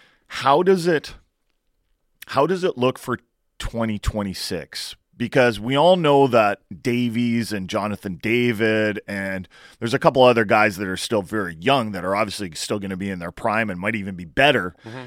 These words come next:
Speaker 1: in two thousand and twenty-six. But how do you go about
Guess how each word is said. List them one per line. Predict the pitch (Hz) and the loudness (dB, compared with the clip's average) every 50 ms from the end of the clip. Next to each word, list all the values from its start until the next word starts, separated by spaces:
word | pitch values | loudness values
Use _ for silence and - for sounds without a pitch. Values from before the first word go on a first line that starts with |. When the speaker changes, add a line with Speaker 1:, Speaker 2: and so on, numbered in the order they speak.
| 117 - | -10 -8
Speaker 1:
in | - 110 | -6 -4
two | - - 127 | -2 -2 -2
thousand | 107 123 113 110 101 90 104 | 2 2 2 2 2 0 -4
and | 98 - | -8 -8
twenty-six. | - - 110 110 98 87 - - 131 120 107 - - | -8 -6 -6 -6 -6 -6 -4 -2 -2 -2 -2 -4 -4
But | - 113 107 98 - _ _ _ _ _ _ _ _ - | -2 0 0 0 -2 _ _ _ _ _ _ _ _ -10
how | - - 131 139 151 | 0 4 4 4 4
do | 165 | 4
you | 175 185 175 | 0 -2 0
go | 147 151 139 131 127 | 4 4 6 6 6
about | 120 101 87 113 110 113 113 110 - - | 4 4 4 4 4 4 4 2 -2 -6